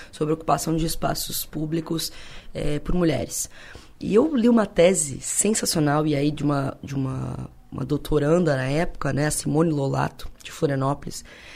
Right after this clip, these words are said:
e ela fez uma pesquisa sobre o entendimento da população, por que que as mulheres não se envolvem com a política, sejam como candidatas, ou no, no próprio envolvimento da eleição no dia a dia,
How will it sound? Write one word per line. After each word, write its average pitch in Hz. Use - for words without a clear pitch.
e 143
ela 170
fez 190
uma 196
pesquisa 185
sobre 185
o -
entendimento 170
da 165
população, 165
por -
que 196
que 208
as 185
mulheres 165
não 165
se -
envolvem 185
com 208
a 165
política, 160
sejam 156
como 156
candidatas, 160
ou 185
no, 180
no 196
próprio 214
envolvimento 233
da 214
eleição 220
no 196
dia 196
a -
dia, 139